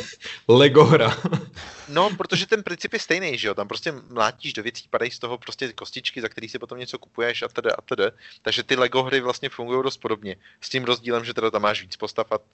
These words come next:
Speaker 2: a je to jako, takový ještě jako dětinštější než tady. Ale upřímně zatím, jakkoliv mám za sebou třeba, já nevím, sedm hodin, takže si myslím, že už mi nezbývá tolik do konce,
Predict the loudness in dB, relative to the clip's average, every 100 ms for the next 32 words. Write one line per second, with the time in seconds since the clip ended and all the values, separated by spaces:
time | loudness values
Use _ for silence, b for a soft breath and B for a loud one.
0 | -8 -6 -4 -6 -6 -10 -10 _ _ -20
1 | -16 -8 -2 -2 -4 -8 -8 -4 -4 -4
2 | -4 -4 -6 -8 -4 -2 -2 -2 -12 B
3 | B B B B -2 2 4 4 2 -2
4 | -8 -8 -8 -8 -6 0 -2 -2 -12 -12
5 | -16 -20 _ -10 -10 -8 -6 -2 -2 -4
6 | -6 -6 -8 -8 -6 -6 -6 -6 -4 -2
7 | -2 -4 -6 -4 -4 -4 -8 -6 -6 -8
8 | -10 -10 -12 -8 -8 -8 -10 -8 -4 -4
9 | -4 -6 -6 -8 -2 -2